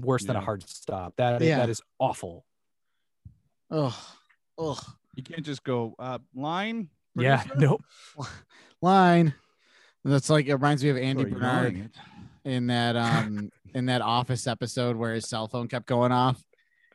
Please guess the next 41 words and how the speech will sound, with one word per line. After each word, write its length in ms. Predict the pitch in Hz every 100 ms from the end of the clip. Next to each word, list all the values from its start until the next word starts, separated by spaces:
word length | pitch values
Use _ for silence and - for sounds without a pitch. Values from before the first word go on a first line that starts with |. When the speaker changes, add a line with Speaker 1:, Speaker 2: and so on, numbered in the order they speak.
| -
Speaker 3:
during 200 | 131 131
Sweeney 480 | - - 147 160 147
Todd. 340 | 147 135 143
Speaker 1:
Sweeney 140 | 143 151
Todd. 460 | 147 143 151 147 - _ -
Speaker 3:
And 120 | 165
he's 240 | 165 139
Speaker 1:
Oh. 40 | 156
Speaker 3:
like, 220 | 156 160
"I 240 | 208 254 202 - -
silenced 540 | 180 - 202 226 214 -
that 180 | 202 180
bird. 280 | 220 214
I 60 | 147
silenced 400 | - 165 170 -
it 80 | 127
forever. 340 | 135 170 160
I 120 | 127
killed 360 | 131 - 226 220
it, 100 | 147 -
much 220 | 196 -
like 220 | 160 147
you, 180 | 226 254
Sweeney 360 | - 180 147 131
Todd." 420 | 135 123 127 123 _ _ _ -
Oh, 180 | 143 117
crap. 360 | - 151 123
No 140 | 135 139
one 140 | 143
Speaker 1:
Oh, 80 | 131
Speaker 3:
knows 320 | 139 139 139
Speaker 1:
crap, 20 |
man. 80 | 127
Speaker 3:
yet 240 | 131 131 -
that 140 | - 131
you're 240 | 131 131
a 60 | 127
murderer. 580 | 127 143 131 117 117 110
Um, 420 | 123 127 123 117 - _ _ _ -
I, 340 | 147 165 147 -
I, 260 | - 143